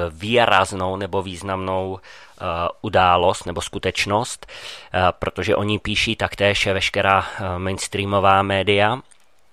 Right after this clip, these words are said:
A, eh, to je fakt, že, eh, vzhledem k tomu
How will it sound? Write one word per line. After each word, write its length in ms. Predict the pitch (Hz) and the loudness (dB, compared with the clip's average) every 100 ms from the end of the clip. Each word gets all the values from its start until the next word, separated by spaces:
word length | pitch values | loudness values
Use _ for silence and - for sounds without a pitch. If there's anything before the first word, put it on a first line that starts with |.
| _ _ _ - - _ | _ _ _ -16 -16 _
A, 220 | 110 104 - | 6 6 4
eh, 440 | - 98 90 90 - | -2 0 2 0 0
to 120 | 104 | 2
je 140 | 104 127 | 2 2
fakt, 600 | - 90 - - - - - - - - - - | 2 2 2 -4 -6 -12 -20 -20 -20 -20 -20 -14
že, 340 | 104 104 107 92 - - | -4 2 4 4 -2 -4
eh, 200 | 92 90 | -4 -4
vzhledem 560 | 87 95 107 113 120 - | -4 0 2 2 0 -2
k 80 | |
tomu 320 | - 101 87 | 0 0 0